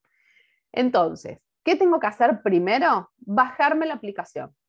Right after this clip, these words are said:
con el mismo número de consultorio y contraseña que la página. Una vez que lo bajé, van a encontrar en la aplicación, que es muy, pero muy fácil, van a encontrar en la aplicación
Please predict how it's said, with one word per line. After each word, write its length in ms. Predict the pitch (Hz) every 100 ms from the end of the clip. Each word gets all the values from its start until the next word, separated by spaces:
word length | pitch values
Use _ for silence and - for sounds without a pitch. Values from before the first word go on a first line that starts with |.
| _ -
con 180 | 233 254
el 120 | 269
mismo 340 | 294 339 339
número 320 | 285 269 277
de 60 | 262
consultorio 440 | 190 202 180 214
y 40 | 220
contraseña 540 | 185 165 - 185 190
que 100 | 175
la 160 | 147 151
página. 400 | 135 - - -
Una 260 | 285 403 330
vez 140 | 269
que 120 | 320
lo 140 | 247 175
bajé, 500 | 135 - 202 339 - _ _ _
van 220 | 233 349
a 60 | 359
encontrar 680 | 320 220 208 208 208 170 170
en 100 | 175
la 80 |
aplicación, 760 | - 233 240 262 - 170 160 175 _ -
que 80 |
es 120 | 175 202
muy, 440 | 202 254 214 220 -
pero 180 | 151 151
muy 280 | 202 196
fácil, 680 | 196 151 135 - 151 208 247 _ _ _ _
van 200 | - 294
a 40 | 370
encontrar 440 | 262 226 226 240
en 80 | 254
la 60 | 247
aplicación 720 | 220 233 285 - 190 226